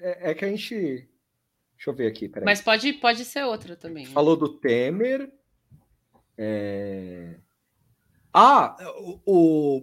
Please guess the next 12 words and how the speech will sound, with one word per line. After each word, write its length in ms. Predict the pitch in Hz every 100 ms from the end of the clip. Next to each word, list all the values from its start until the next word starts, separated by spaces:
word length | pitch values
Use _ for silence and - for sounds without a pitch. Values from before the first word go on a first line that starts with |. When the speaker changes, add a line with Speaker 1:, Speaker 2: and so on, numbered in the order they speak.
| 135
Speaker 1:
Bolsonaro 420 | 175 220 226 247
fez 220 | 285 254
uma 160 | 269 269
live 380 | 165 165 190 202
quinta-feira, 760 | - 180 185 156 - 127 196
né? 240 | 180 165 185 _ _ -
É, 100 | 139 -
é, 60 | 160 143 170
eu, 260 | 156 214 220
como 220 | 185 165
um 60 | 165
idiota, 640 | 165 143 135 196 - 101